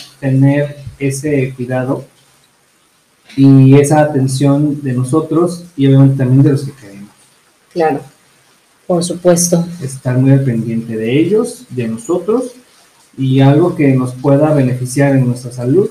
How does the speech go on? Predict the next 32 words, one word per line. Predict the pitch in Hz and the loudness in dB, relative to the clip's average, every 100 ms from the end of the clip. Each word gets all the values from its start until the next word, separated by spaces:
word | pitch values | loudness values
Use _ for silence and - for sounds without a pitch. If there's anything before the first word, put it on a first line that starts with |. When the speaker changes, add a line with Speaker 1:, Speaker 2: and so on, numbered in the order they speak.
| - 143 | -6 -4
Speaker 1:
nunca | 143 143 | -2 -2
estará | 139 131 131 | -6 -4 -4
de | |
más | 127 139 214 226 | -2 -4 -4 -8
probar | - 131 131 135 | -6 -4 -4 -4
con | 131 | -8
cosas | 127 131 135 131 | -8 -6 -4 -4
alternativas. | 120 123 123 117 202 247 277 - _ _ _ | -6 -10 -12 -8 -6 -4 -6 -10 _ _ _
Esa | 135 135 | -4 -4
es | 120 | -6
la | - | -8
sugerencia | 123 139 139 | 0 2 2
que | 135 | 2
yo | 131 | 0
podría | 135 131 131 | 0 0 2
darles. | 165 196 226 - - _ _ _ _ - | 2 2 0 -4 -16 _ _ _ _ -12
Como | 120 135 | -4 0
ya | |
lo | 151 | 2
dijimos | 147 151 151 | 2 0 -2
hace | 147 | -2
un | 156 | 0
rato, | 190 208 233 220 | 0 2 0 0
respetable | - - - 139 143 139 | -8 -16 -4 0 2 0
si | - 139 131 | -2 -2 -2
alguien | 127 131 131 135 131 131 | -2 -2 0 2 2 0
dice | 131 127 | -6 -2
no, | 127 175 - _ _ _ _ _ _ _ _ _ _ | 0 -2 -4 _ _ _ _ _ _ _ _ _ _
pero | 127 120 | -6 -6
pues | 117 107 | -8 -4
Speaker 3:
Sí, | 202 196 | -2 2
claro. | 180 175 | 2 2